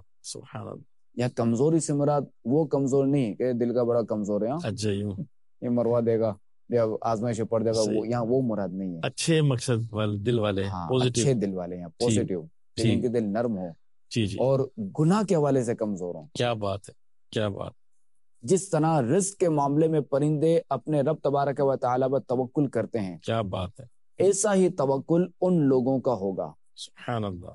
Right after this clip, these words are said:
Speaker 2: جو
Speaker 1: کیا
Speaker 2: یہ دل
Speaker 1: بات۔
Speaker 2: کی مضبوطی آ گئی نا یہاں۔
Speaker 1: صحیح،
Speaker 2: ٹھیک ہے؟
Speaker 1: ماشاءاللہ۔
Speaker 2: جس طرح پرندوں کے دلوں میں حسد، بغض، کینہ وغیرہ نہیں ہوتا،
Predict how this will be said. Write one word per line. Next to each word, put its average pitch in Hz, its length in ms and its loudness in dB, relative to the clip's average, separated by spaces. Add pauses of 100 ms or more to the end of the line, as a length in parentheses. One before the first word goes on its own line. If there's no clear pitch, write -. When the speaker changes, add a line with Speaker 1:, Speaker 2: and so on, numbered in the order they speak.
Speaker 2:
جو 101 60 -10
Speaker 1:
کیا 120 100 2
Speaker 2:
یہ 120 80 2
دل 117 140 0
Speaker 1:
بات۔ 135 120 2
Speaker 2:
کی 143 60 2
مضبوطی 127 440 0
آ 117 80 2
گئی 123 120 -2
نا 165 140 -4
یہاں۔ 113 100 -6
Speaker 1:
صحیح، 101 300 -6
Speaker 2:
ٹھیک - 280 -16
ہے؟ 147 40 -2
Speaker 1:
ماشاءاللہ۔ - 420 -6 (540)
Speaker 2:
جس 202 220 2
طرح 180 220 2 (120)
پرندوں 185 380 2
کے 180 80 2
دلوں 165 220 2
میں 139 220 0
حسد، 123 140 -2
بغض، 151 480 0 (120)
کینہ 139 240 2
وغیرہ 135 360 2
نہیں 131 280 2
ہوتا، 135 320 0